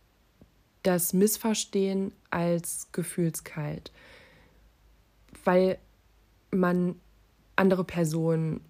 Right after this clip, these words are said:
schon ganz gerne mal vor, vor den Kopf stößt.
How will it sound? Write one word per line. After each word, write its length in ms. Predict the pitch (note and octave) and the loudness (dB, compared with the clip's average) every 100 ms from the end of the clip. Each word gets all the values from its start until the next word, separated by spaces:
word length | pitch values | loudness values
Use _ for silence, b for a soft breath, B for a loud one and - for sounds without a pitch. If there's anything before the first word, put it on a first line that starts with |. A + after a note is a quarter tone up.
| _ | _
schon 400 | - - A#3+ A#3 | -12 0 4 6
ganz 280 | G#3+ F#3 - | 4 2 -2
gerne 240 | F#3 F3+ | -2 0
mal 260 | F3 E3 E3+ | 0 0 -2
vor, 560 | - F3 E3 D#3+ D#3+ - _ _ | -4 -2 -2 -2 -4 -10 _ _
vor 260 | - F#3 E3+ | -6 0 0
den 240 | E3 D#3+ | 2 -2
Kopf 300 | - E3+ - | -2 -6 -6
stößt. 760 | - - D3+ D3 E3 - - | -10 -8 -4 -4 -4 -8 -12